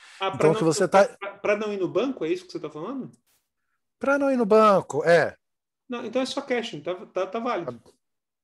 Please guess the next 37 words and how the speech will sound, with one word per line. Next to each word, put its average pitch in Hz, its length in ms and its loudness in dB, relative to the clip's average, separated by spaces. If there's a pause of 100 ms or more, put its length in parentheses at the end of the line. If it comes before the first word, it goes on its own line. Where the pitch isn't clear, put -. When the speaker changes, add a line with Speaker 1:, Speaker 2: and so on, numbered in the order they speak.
Speaker 2:
Beleza, 117 460 -6 (120)
tá, 104 280 -4 (420)
beleza. - 360 -10 (1300)
Speaker 1:
Porque 170 160 -10
daí 175 100 2
é 180 60 0
só 247 140 -6
caching, 233 400 -6
porque 180 460 -8 (120)
a 160 100 -4
princípio 185 460 -4
Speaker 2:
Uhum. 156 80 0
Speaker 1:
com 185 60 2
essas - 220 -6
informações 226 520 -6
de 190 60 -6
autenticação 180 560 -8
que 165 80 -14
você 160 200 -8
recebeu, 180 480 -4
o 220 60 -12
servidor 208 340 -8
já 220 100 -8
é - 20 -14
capaz 202 300 -10
de 202 60 -14
determinar 202 440 -12
qual 214 180 -10
é - 20 -4
o 202 100 -8
cliente. 202 440 -12 (320)
Só - 120 -6
que 202 60 8
Speaker 2:
Isso, 165 280 2
Speaker 1:
pra, - 80 2
Speaker 2:
aham. 180 160 2
Speaker 1:
pra, 226 140 0